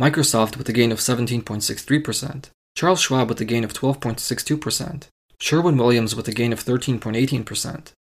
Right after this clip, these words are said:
Thermo Fisher Scientific with a gain of ten point eight one percent, T. Rowe Price with a gain of ten point two six percent, and United Healthcare with a gain of seventeen point eight five percent. Now, not all the results for October were pretty.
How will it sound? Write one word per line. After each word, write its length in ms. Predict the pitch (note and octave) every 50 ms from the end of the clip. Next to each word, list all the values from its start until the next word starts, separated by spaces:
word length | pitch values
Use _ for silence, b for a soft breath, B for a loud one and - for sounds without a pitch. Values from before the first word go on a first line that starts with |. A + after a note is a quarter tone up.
| _ _ _ _
Thermo 300 | - C3+ D#3 E3+ E3+ C#3+
Fisher 300 | - D3 C#3 - C3+ A#2
Scientific 600 | - A#2 A2 A2 A2 - C#3 C#3 C3+ B2 G#2+ -
with 140 | A2 -
a 20 | A#2
gain 220 | A2 A#2+ B2 A#2
of 80 | A2 -
ten 180 | - C3 C3+
point 200 | C3+ - B2 A2+
eight 120 | A2+ - C2+
one 160 | A#2+ C3+ C#3
percent, 480 | - A2+ - - - C3+ D3+ C#3+ - - _ _ _ _ _
T. 120 | - D#3 E3
Rowe 160 | F3 E3+ D#3
Price 320 | - C3 B2+ B2 A#2+ -
with 140 | A#2+ A2 A#2
a 40 | A2+
gain 140 | A#2 A#2 A#2
of 140 | G#2+ -
ten 160 | - B2 B2 B2+
point 200 | - A2+ G#2+ -
two 100 | - -
six 200 | - D3+ D3 -
percent, 520 | - - - - - A2 A2 G#2 - - _ _ _ _ _ -
and 140 | - B2 C3
United 340 | B2+ B2 D3 E3+ E3 C#3+ A#2+
Healthcare 400 | C3 B2+ A#2 - - A2 G#2+ G#2+
with 120 | G#2+ G#2+
a 40 | A2+
gain 200 | A2+ A#2+ A#2+ A#2
of 80 | A2
seventeen 420 | - - D3+ D#3 D#3+ C#3+ D3+ C#3+ C3+
point 180 | - A#2+ A2+
eight 120 | A2+ A2+ A2
five 240 | - A2+ A#2 - -
percent. 420 | - - - - - - _ - _ _ _ _ _ _ _ -
Now, 140 | B2 A#2+
not 160 | A#2 B2 C3 E3
all 120 | F#3 G3+
the 100 | F3+ D3+
results 320 | C3+ A#2 A2 B2 B2 A#2+
for 160 | - - A2+ A2
October 360 | G#2+ - - C3 A#2+ A#2 G#2+
were 120 | A2+ C3
pretty. 400 | - - C3 A#2+ B2 C3+ C#3+ C3+